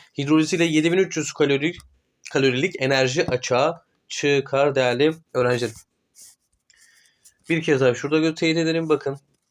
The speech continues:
A T P ile su. Bunun tepkimenin tersini göstermiştik biraz önce. Egzergonik tepkimeydi. Adenozin difosfat, fosfat ve enerji açığa çıkıyordu. Yedi bin üç yüz kalorilik enerji açığa çıkıyordu. Tamam.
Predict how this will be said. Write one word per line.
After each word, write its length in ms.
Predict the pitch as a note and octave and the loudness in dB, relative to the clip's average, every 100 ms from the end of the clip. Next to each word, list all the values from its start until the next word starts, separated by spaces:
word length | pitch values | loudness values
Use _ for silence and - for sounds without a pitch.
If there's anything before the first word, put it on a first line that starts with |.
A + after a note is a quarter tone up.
| _ _ _ _ _ | _ _ _ _ _
A 200 | - D3 | 0 0
T 200 | D3+ E3+ | 2 0
P 120 | D#3+ E3 | 2 2
ile 160 | D#3+ | 0
su. 400 | D#3 - C#3+ C#3+ - _ | -2 -2 -2 -2 -10 _
Bunun 180 | C3+ C#3+ | -2 0
tepkimenin 460 | D3 C#3 C#3+ C#3+ C#3 | 0 -2 0 -4 0
tersini 380 | C#3 C3 C#3+ | 0 0 -2
göstermiştik 600 | C#3 C3+ C3 C3+ C3+ - | 0 0 0 -2 -2 -4
biraz 120 | C3 B2 | -4 -4
önce. 300 | A#2+ D#3+ - - - - _ - | -4 -6 -6 -12 -20 -20 _ -2
Egzergonik 600 | D#3 D3+ D#3+ C#3+ D3 E3 | 0 2 2 4 0 2
tepkimeydi. 540 | F3+ E3 F3+ E3+ F3 - _ _ _ _ - - _ _ | -2 -2 -2 -2 -2 -8 _ _ _ _ -20 -20 _ _
Adenozin 360 | D3 E3+ E3 E3+ | 2 4 4 2
difosfat, 680 | E3 E3+ E3 E3 E3+ - - _ _ _ _ _ _ _ _ _ _ | 2 0 2 2 0 -4 -20 _ _ _ _ _ _ _ _ _ _
fosfat 680 | - D3 D3 E3 F3+ - | 0 0 2 0 0 0
ve 60 | D#3+ | 0
enerji 420 | D3+ D3 D3 D3+ | 2 4 4 4
açığa 240 | D#3+ D3 C3 | 2 0 -2
çıkıyordu. 280 | - C#3+ | -2 -4
Yedi 260 | F3 C3+ C#3+ | -2 -2 0
bin 60 | D3 | -2
üç 140 | C#3+ | -2
yüz 120 | - | -6
kalorilik 440 | - C3 B2+ D#3 D#3 | -2 0 0 -2 -4
enerji 320 | C3 B2+ C#3+ | -2 0 0
açığa 240 | C#3 B2+ | 0 -4
çıkıyordu. 300 | - - - _ _ _ _ _ | -6 -12 -18 _ _ _ _ _
Tamam. 220 | D3+ - | -12 -12